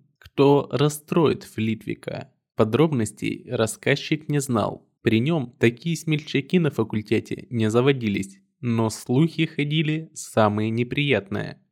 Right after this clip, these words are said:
И да, нас не обманули. Нужно выбрать или дополнительные занятия, или многофутовые эссе. Преподаватели не терпят тех, кто болтается по замку без дела, стараются таких нагрузить.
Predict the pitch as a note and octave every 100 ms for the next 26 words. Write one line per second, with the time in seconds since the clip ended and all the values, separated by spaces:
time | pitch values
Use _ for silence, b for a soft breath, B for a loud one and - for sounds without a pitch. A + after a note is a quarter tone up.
0 | _ _ _ D#3+ C3+ A#2+ A2+ - - D3
1 | D3 D3+ C#3+ C#3 C#3 A#2 G2+ - - _
2 | B2 D3+ D#3 A#2+ G#2+ A2 D#3+ B2 - -
3 | - _ C#3+ B2 G#2+ G#2+ G2 G#2+ A2 G#2
4 | G#2+ G#2+ G#2+ A2 G#2+ C3 C#3+ D3 C#3+ C#3
5 | _ C3 C3 D3 C#3+ C#3+ C#3+ C#3+ A#2+ -
6 | A#2+ A#2 B2+ C3 - - - G#2+ G#2 G#2
7 | - _ - A#2 A#2+ A#2+ C#3+ D#3 D3 C#3
8 | - C3+ C#3+ - G2+ - - - - -
9 | - - _ - - E3 D3+ D3 - G#2+
10 | G#2+ - G#2+ A#2 A2+ A2 B2+ B2 C#3 C3
11 | B2+ G#2 G2+ - _ - - A#2 A#2+ E3
12 | D#3+ - B2+ B2+ C3+ C#3+ - C#3+ C#3 C3+
13 | A#2+ G#2+ -